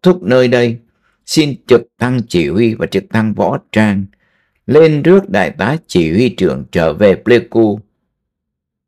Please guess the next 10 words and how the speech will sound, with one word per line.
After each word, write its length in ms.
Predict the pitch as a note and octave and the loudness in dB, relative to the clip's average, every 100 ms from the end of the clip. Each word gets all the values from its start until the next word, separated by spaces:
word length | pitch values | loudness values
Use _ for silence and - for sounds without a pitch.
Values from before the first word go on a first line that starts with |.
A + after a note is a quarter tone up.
| _ _ _ - | _ _ _ 0
Câu 300 | C3 A2+ G2 - | 4 4 0 -2
trả 140 | F2+ | 0
lời 420 | F#2+ F2+ E2 D#2 _ _ _ _ _ | 2 0 -2 -8 _ _ _ _ _
cũng 220 | D3 D#3+ F#3+ | -2 0 -2
chỉ 240 | - F3+ - | 0 0 2
là 320 | G2+ F#2+ F#2+ _ _ _ | 0 0 -4 _ _ _
chờ 260 | - A2+ A2+ | 2 4 6
đợi 300 | A2+ C#2+ - _ _ - | 4 0 -6 _ _ -8
và 500 | A#2+ B2+ C3+ C3 A#2+ | -6 -4 -4 -4 -4
đợi 180 | A#2+ A#2+ | -2 -2